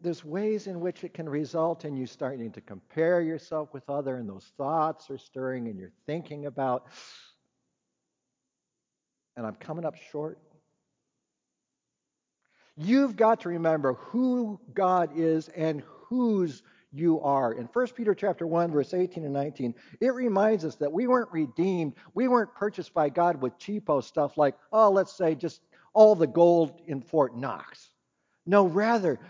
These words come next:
you were bought with the precious blood of Christ. God has established your worth.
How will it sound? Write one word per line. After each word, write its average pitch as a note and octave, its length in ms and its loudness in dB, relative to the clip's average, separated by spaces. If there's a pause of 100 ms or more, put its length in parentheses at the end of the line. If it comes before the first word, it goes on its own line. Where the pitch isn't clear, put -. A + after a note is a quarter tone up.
(120)
you G3+ 200 0
were A3 180 6
bought G3 500 -6 (540)
with A#2 180 -14
the G2+ 80 -12
precious - 760 -6 (300)
blood G#2+ 400 0 (360)
of - 140 -20
Christ. - 800 -10 (2500)
God G#3 260 -2
has G3 220 -10
established F#3+ 720 -8
your D3+ 80 -8
worth. A#2+ 360 -12